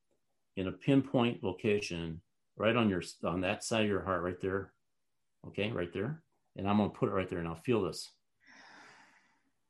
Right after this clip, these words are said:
And feel that. Feel that open up.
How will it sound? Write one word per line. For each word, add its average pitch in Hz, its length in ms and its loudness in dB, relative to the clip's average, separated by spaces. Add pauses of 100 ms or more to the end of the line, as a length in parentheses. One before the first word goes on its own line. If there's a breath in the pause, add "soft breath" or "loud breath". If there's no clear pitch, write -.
(2500)
And 87 140 -8
feel 95 200 -2
that. 76 120 -4 (3750)
Feel 107 120 -2
that 95 100 -2
open 95 280 -4
up. 87 200 -6